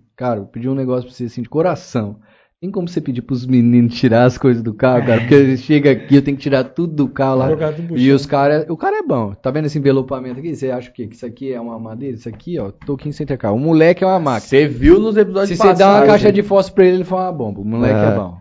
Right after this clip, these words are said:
Speaker 1: Toquinho Center Car.
Speaker 3: Quero agradecer a L H Bor, compra e venda de borrachas. E por último, não menos importante,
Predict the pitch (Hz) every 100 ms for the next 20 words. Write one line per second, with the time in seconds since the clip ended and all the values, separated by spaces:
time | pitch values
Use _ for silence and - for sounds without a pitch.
0 | _ _ 120 117 135 135 135 135 117 87
1 | - _ _ _ - 131 135 135 135 135
2 | 123 135 120 - 139 139 135 123 113 131
3 | 139 131 123 127 117 120 120 120 139 135
4 | 139 156 165 151 - _ _ _ - 151
5 | 131 123 120 120 120 117 117 120 143 151
6 | 151 147 160 170